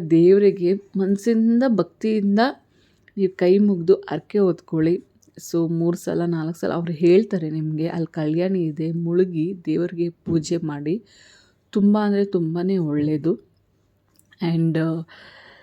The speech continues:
ಇಲ್ಲಿ ನೋಡ್-, ಆಮೇಲೆ ಇನ್ನೊಂದು ಮಾಟ ಮಂತ್ರ ಕೂಡ ಅಷ್ಟೇ, ಏನೇ ಇರ್ಬೋದು, so ನೀವು ದೇವಸ್ಥಾನಕ್ಕೆ ಬಂದು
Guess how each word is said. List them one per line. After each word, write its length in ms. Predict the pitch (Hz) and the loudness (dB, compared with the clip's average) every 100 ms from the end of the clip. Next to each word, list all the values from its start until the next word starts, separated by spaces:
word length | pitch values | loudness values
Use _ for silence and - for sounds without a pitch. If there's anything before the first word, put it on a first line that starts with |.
| _ _ _ | _ _ _
ಇಲ್ಲಿ 200 | - 190 | -2 0
ನೋಡ್-, 280 | 190 180 190 214 | 2 2 2 0
ಆಮೇಲೆ 180 | 214 214 | 0 2
ಇನ್ನೊಂದು 280 | 208 226 | 2 2
ಮಾಟ 320 | 214 180 185 208 | 2 0 -2 -2
ಮಂತ್ರ 400 | 196 190 190 190 | 0 -2 0 -2
ಕೂಡ 220 | 196 185 | 0 0
ಅಷ್ಟೇ, 440 | 175 170 - 185 | -2 -4 -4 -4
ಏನೇ 640 | 180 170 160 202 226 262 277 | 0 4 6 6 4 4 4
ಇರ್ಬೋದು, 760 | 202 170 151 185 185 160 135 _ - - | 4 0 4 6 6 2 -6 _ -20 -10
so 140 | 165 156 | -8 -6
ನೀವು 280 | 160 147 | -8 -2
ದೇವಸ್ಥಾನಕ್ಕೆ 640 | 165 196 202 208 190 185 185 | 2 2 0 -2 -2 -4 -6
ಬಂದು 540 | 165 165 180 196 269 | -4 -2 -2 -2 -6